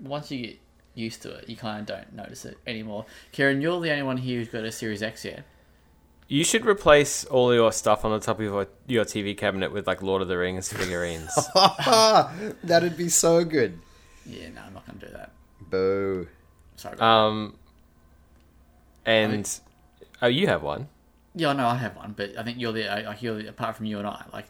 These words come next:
Speaker 1: there's no one else is there.
Speaker 2: Correct.
Speaker 1: 'Cause I thought, like, when I got the, when, like, when we had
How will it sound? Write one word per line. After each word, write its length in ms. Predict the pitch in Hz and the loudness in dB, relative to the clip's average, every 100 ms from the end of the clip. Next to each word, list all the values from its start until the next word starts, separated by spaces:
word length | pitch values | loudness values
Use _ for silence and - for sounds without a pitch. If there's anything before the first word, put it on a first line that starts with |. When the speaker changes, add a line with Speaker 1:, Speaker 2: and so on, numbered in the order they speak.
| - | -12
Speaker 1:
there's 140 | 104 | -10
no 80 | 107 | -8
one 80 | 101 | -10
else 160 | 101 | -12
is 100 | 107 | -14
there. 120 | 101 - _ _ - _ | -16 -20 _ _ -20 _
Speaker 2:
Correct. 500 | - 101 78 - - _ - - - | 0 0 0 -6 -20 _ -20 -20 -14
Speaker 1:
'Cause 120 | 127 | -4
I 100 | 139 | -2
thought, 320 | 170 220 160 107 | 0 -2 -2 -2
like, 280 | 123 123 | -6 -4
when 120 | 151 180 | -4 -4
I 60 | |
got 160 | 180 143 | -4 -4
the, 600 | 135 127 120 110 107 - | -2 0 0 -2 -6 -6
when, 240 | 139 135 - | -6 -6 -6
like, 160 | 120 - | -10 -8
when 160 | 139 135 | -8 -6
we 80 | |
had 360 | 123 117 110 | -4 -4 -6